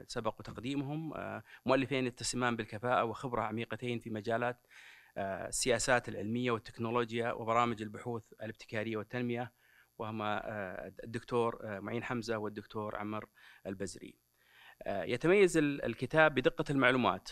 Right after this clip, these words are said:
وعمل التحاليل والسعي لاستشراق المستقبل واقتراح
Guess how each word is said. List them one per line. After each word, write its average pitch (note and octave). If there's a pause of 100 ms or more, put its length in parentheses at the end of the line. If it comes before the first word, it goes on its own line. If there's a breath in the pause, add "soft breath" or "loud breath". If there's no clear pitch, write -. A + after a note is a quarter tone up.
وعمل C#3
التحاليل B2
والسعي B2+
لاستشراق A#2
المستقبل C#3+ (400 loud breath)
واقتراح E3+